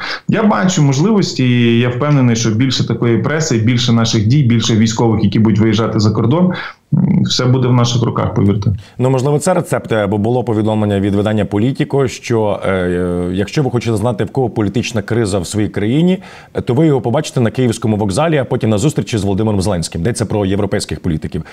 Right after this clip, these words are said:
Speaker 2: що вони сюди приїжджають, щоб підняти свої, е, політичні бали.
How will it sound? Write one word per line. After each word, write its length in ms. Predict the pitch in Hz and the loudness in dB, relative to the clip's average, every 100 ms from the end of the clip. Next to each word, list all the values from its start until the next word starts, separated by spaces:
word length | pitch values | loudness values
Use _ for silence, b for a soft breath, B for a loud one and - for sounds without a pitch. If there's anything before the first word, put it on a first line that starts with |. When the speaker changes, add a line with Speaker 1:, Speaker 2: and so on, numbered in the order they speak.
| B | B
Speaker 2:
що 160 | - 127 | -4 0
вони 180 | 135 127 | 0 0
сюди 260 | 131 120 | -2 -2
приїжджають, 640 | 98 113 110 101 156 147 - | -2 0 0 2 2 0 -2
щоб 160 | 92 | -4
підняти 380 | 110 87 131 113 | -2 -2 -2 -2
свої, 420 | - 104 104 117 B B B - | -2 0 0 -2 B B B -2
е, 180 | 101 95 127 | -2 -2 -2
політичні 580 | 127 110 120 - 117 | 0 0 -2 -2 -2
бали. 280 | 80 78 73 | -2 -4 -8